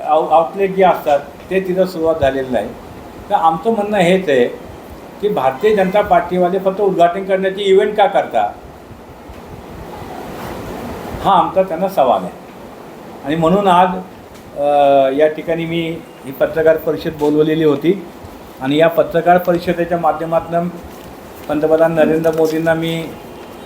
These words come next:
विनंती करतो की काँग्रेस पक्षाने ज्या ज्या गोष्टी या ठिकाणी, अ, विचारलेल्या आहेत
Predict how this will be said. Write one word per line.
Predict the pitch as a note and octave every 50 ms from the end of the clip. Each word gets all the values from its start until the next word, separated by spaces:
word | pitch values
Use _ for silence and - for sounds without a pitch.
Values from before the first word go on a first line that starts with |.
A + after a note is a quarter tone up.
| - - - - - - -
विनंती | B2 D3 D#3 F#3 G3 F#3 F#3+ G3
करतो | F#3 F3 D3+ - - C3 A#2 G2+ - - - - - - - - - - - -
की | D3+
काँग्रेस | D3+ - D#3 D3 D3 D3+ F3 F#3+ F#3 F#3+ -
पक्षाने | F#3 E3 - - F3+ F3 F3+ F#3
ज्या | F3+ E3+ D#3+ D#3+
ज्या | D#3+ F#3+ F#3+
गोष्टी | F#3 F3 E3+ D#3 - - G3+ G3
या | F#3+ F#3+
ठिकाणी, | F#3+ F#3 E3+ F3 F3+ F3 F3+ F3+ F3 F3 F3 - - - - - - - - - - - - - - - - - - - - C#3
अ, | C#3 C#3+ C#3 C#3 C#3 C3+ C3+ C3+ C3 C3 B2+ C3 B2+ C3 - -
विचारलेल्या | C3+ C#3 C#3 C#3 F3 E3 E3 E3+ E3 D#3+ E3 D3+
आहेत | D3 C#3 B2+